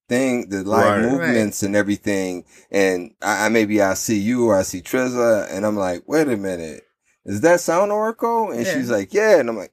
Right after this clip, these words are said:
Speaker 1: "Okay, let me ask a quick second." And then I,
Speaker 3: <laughs>
Speaker 2: Yeah.
Speaker 1: so I go ahead and do a quick type in or something, and then I
Speaker 2: Yeah.
Speaker 1: got a quick response. It wasn't that, it was like, you know,
Speaker 3: Right.
Speaker 1: hesitant or anything like that.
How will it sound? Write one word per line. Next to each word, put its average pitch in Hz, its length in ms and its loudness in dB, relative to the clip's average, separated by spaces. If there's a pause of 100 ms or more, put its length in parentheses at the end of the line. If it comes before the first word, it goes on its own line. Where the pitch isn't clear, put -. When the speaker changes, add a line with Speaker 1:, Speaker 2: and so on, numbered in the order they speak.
(160)
Speaker 1:
"Okay, - 420 -6
let 135 100 -18
me 175 140 -6
ask 135 180 2
a 120 40 -10
quick - 240 -6
second." 104 300 -2
And 110 160 -2
then 104 120 -4
I, 101 220 4
Speaker 3:
<laughs> - 20 8
Speaker 2:
Yeah. 123 120 4
Speaker 1:
so - 80 4
I 135 140 6
go 143 120 6
ahead 147 260 4
and 123 100 -2
do 127 120 4
a 117 60 2
quick 127 240 -2
type 120 320 0
in 117 160 0
or 110 60 -2
something, 117 400 -2 (200)
and 110 220 2
then 113 140 2
I 110 60 4
Speaker 2:
Yeah. 117 60 2
Speaker 1:
got 113 200 2
a 107 40 -2
quick - 240 -8
response. 104 540 -4
It 92 80 -2
wasn't 98 400 0
that, 95 260 2
it 113 80 0
was 101 200 0
like, 92 180 -2 (160)
you 127 120 -2
know, 104 220 2
Speaker 3:
Right. 92 100 -6
Speaker 1:
hesitant 110 720 0
or 90 140 -4
anything 107 380 0
like 95 200 -4
that. 107 300 2